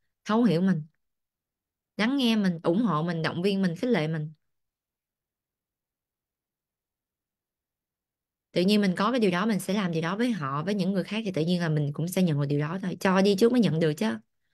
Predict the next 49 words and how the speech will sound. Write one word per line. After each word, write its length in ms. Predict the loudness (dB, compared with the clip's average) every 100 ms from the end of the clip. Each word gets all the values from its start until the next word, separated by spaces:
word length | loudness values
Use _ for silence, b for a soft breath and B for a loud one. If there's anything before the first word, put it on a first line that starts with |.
| _ _ _ _ _
Cho 220 | 0 2
đi 120 | 2
trước 180 | 2 2
mới 100 | 2
nhận 200 | 0 0
về 120 | -2
sau 260 | -4 -6 -6
chứ. 140 | -6 -8 -16 _ _ _ _ _ _ _ _ _ _ _ _ _ _ _ _ _ _ _
Đầu 120 | 0
tiên 200 | 4 6
anh 40 | 6
chị 140 | 4
viết, 100 | 4
anh 120 | 4 2
chị 80 | 0
sẽ 160 | 0
thấy 120 | 0
yêu 200 | 2 2 4
thương 160 | 2
họ 120 | 0 0
hơn, 180 | 0 0
biết 100 | 0
ơn 160 | -2
họ 80 | -2 -4
hơn 140 | -2 2
hơn. 280 | 2 0 -6 _ _ _ _ _ _ _ _ _ _ _ _ _ _ _ _ _
Thì 80 | -2
khi 160 | 4 4
anh 80 | 4
chị 120 | 0
cho 280 | 0 0 2
đi 140 | 0
cái 200 | 0 -4
cảm 200 | -4 -4
xúc 160 | -4 -4
đó, 200 | -2 -2
cái 140 | -2
năng 160 | 0 2
lượng 220 | 0 0
đó, 120 | -2
cái 80 | -2
suy 120 | 0 0
nghĩ 140 | 2
đó 180 | 0 0
thì 260 | 0 -2 -6 b b
họ 160 | -6 -4
cũng 80 |
sẽ 120 | -2 -2
dành 180 | 0